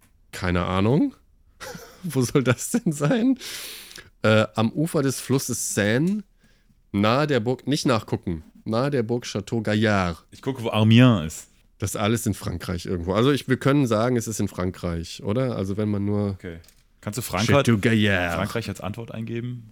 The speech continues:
Speaker 2: und dann
Speaker 1: Was nahm, sagen wir denn jetzt?
Speaker 2: Antwort A.
Speaker 1: Ja, es war falsch auch. Ich hab jetzt gar nicht geguckt, was das Richtige
Speaker 2: Mach immer
Speaker 1: war.
Speaker 2: A, hast du, hast du fünfzig Prozent richtig.
Speaker 1: <gasps> Der hatte einen Traum. Das weiß ich alles gar nicht.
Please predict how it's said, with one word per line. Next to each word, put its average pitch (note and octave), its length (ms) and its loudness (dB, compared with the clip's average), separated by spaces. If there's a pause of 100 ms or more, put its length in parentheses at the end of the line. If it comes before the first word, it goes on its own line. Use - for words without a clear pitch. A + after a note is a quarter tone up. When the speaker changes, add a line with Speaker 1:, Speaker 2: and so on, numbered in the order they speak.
Speaker 2:
und F#2 180 -10
dann F#2 300 -10 (1300)
Speaker 1:
Was A#2 120 -2
nahm, A#2+ 220 2
sagen A#2 220 2
wir G#2+ 60 4
denn F#2 100 4
jetzt? - 260 -2 (560)
Speaker 2:
Antwort G#2+ 340 2
A. F#2 380 0 (440)
Speaker 1:
Ja, G2+ 300 2
es - 160 -6
war F#2+ 140 -2
falsch F2+ 400 -4
auch. F#2+ 200 -8
Ich - 100 -6
hab G#2 100 -2
jetzt G#2+ 120 -6
gar A2 120 4
nicht G#2+ 140 0
geguckt, G#2 340 -2
was F#2+ 100 -2
das F#2 180 -6
Richtige G2+ 220 2
Speaker 2:
Mach G2+ 80 2
immer C3+ 140 8
Speaker 1:
war. F2+ 100 2
Speaker 2:
A, A2 220 4
hast A2 140 0
du, G#2 180 4
hast G#2+ 160 0
du G#2 100 6
fünfzig G#2 380 2
Prozent F#2+ 280 2
richtig. - 380 -4 (480)
Speaker 1:
<gasps> - 480 -20
Der G2+ 100 0
hatte C3 140 2
einen F#2 60 0
Traum. C3 320 0
Das - 160 -8
weiß A2+ 180 2
ich - 160 2
alles G2 220 0
gar F#2 220 2
nicht. F2+ 340 -2